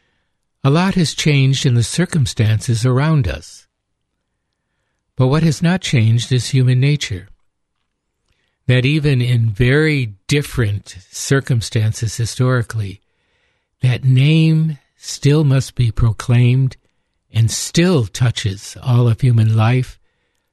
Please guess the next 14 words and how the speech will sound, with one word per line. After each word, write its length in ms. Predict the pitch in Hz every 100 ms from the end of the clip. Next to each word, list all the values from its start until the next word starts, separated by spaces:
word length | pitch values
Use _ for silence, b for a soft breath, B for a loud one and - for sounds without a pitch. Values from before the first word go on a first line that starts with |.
| _
a 80 | 123
human 360 | 92 123 123 110
life 440 | 113 123 123 -
that 160 | 113 -
calls 720 | - 117 117 117 - - _ -
for 160 | 117
a 60 | 113
sense 540 | - - 117 120 -
of 340 | 120 110 101 - _
well-being, 760 | 113 117 120 117 113 123 131 143 _ _ _ _ _ -
a 40 |
sense 380 | - 131 120 -
of 140 | 104
meaning, 520 | 113 117 123 123 135